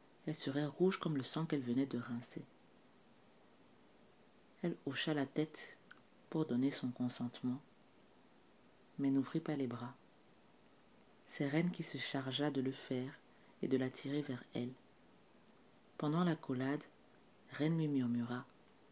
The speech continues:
Je m'étais toujours dit, professeur Traoré, que pour avoir les statistiques de survie que vous avez, il était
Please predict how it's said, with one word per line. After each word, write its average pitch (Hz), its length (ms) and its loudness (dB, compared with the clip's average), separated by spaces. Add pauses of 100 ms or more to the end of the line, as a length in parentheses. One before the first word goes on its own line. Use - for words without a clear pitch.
(760)
Je - 140 -6
m'étais 156 260 -4
toujours 160 340 -6
dit, 165 180 -2
professeur - 480 -6
Traoré, 147 460 -6 (1120)
que - 100 -4
pour 175 220 -2
avoir 160 240 2
les 156 80 2
statistiques 156 540 -2
de 151 80 0
survie 156 420 -2
que - 100 -2
vous 143 260 -4
avez, 135 260 -2 (320)
il 170 120 -4
était 151 240 -4